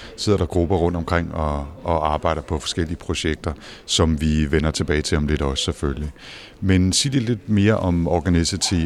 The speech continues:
og så nogle af de tanker omkring smart by,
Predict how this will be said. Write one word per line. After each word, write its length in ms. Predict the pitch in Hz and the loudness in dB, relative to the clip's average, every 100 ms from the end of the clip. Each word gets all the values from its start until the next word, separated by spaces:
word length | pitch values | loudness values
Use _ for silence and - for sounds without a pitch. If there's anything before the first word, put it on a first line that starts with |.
| - | 0
og 300 | 85 78 71 - - | 0 0 -2 -6 -6
så 160 | - | -2
nogle 200 | 85 85 | 2 2
af 60 | 85 | 0
de 100 | 87 | -2
tanker 400 | - 80 80 82 | -2 -2 -2 -4
omkring 460 | 78 - 82 - - - - | -4 -2 -2 -4 -14 -18 -8
smart 300 | - 85 | -2 -2
by, 120 | 80 | -2